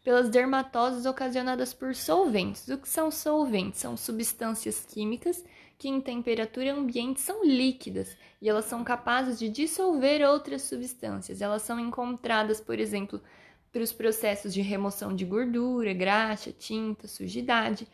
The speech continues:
limpeza de tecidos, formação, formulação dos desinfetantes, et cetera. E eles podem ser orgânicos ou inorgânicos. Os orgânicos são os derivados de petróleo e os inorgânicos são ácidos ou álcalis ou bases, né?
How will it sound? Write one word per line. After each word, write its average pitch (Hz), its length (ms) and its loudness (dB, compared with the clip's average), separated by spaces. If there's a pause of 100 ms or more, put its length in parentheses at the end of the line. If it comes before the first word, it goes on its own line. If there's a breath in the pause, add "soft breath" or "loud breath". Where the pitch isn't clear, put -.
(300 loud breath)
limpeza 254 500 0
de 240 140 -2
tecidos, 233 760 -6 (460 soft breath)
formação, 254 720 4
formulação 226 720 0
dos 240 220 2
desinfetantes, 220 1040 -2
et 226 160 -2
cetera. 220 460 2
E 254 100 0
eles 254 220 -2
podem 240 280 -2
ser 233 240 -2
orgânicos 269 800 2 (320 soft breath)
ou 269 220 2
inorgânicos. 247 920 2
Os 190 220 -6
orgânicos 240 680 4
são 214 160 -6
os 202 80 -4
derivados 196 600 0
de - 80 -12
petróleo 196 680 2 (340 loud breath)
e 240 80 -2
os 240 160 0
inorgânicos 254 720 2
são 208 280 -4
ácidos 277 560 2
ou 277 640 2
álcalis 240 640 2
ou 220 140 -2
bases, 202 500 0
né? 202 220 -6